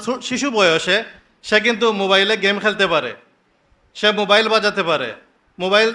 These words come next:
মোবাইল থেকে, মোবাইলের মাধ্যমে সে নিজে নিজে কল দিতে পারে। সে মোবাইলে,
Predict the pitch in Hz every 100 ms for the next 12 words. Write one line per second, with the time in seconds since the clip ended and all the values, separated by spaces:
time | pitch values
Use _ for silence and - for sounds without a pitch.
0 | 226 196 202 220 220 233 214 233 196 190
1 | 202 220 226 220 214 226 202 208 196 190
2 | 220 226 - 226 240 233 214 185 156 123
3 | - _ _ _ - 208 226 220 202 208
4 | 214 233